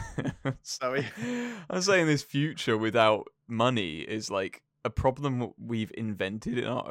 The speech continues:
Speaker 1: own right just by inventing money as a concept. We invented
Speaker 2: Hmm.
Speaker 1: money, which created the problem where we wanna have a society without money,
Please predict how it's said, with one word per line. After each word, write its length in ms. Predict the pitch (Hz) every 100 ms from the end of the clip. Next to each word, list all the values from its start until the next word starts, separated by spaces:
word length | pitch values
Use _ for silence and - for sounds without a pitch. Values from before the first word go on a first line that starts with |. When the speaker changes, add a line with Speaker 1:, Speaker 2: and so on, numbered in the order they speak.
| 95
Speaker 1:
own 140 | 82
right 380 | 78 78 143 151 -
just 260 | 123 -
by 340 | 113 110 98 -
inventing 580 | 117 110 107 110 107 101
money 240 | 92 92
as 100 | 90
a 60 | 98
concept. 640 | - 107 - - - _ _ _ _ _ -
We 120 | 127
invented 300 | 143 190 180
Speaker 2:
Hmm. 80 | 139
Speaker 1:
money, 400 | 131 104 62 62
which 240 | - 120 -
created 400 | 113 117 110 95
the 60 | 92
problem 420 | - 113 87 92
where 100 | 87
we 60 |
wanna 300 | 95 120 131
have 140 | 123 110
a 40 |
society 560 | 107 113 - 98 98 98
without 380 | 90 113 156 85
money, 360 | 62 60 57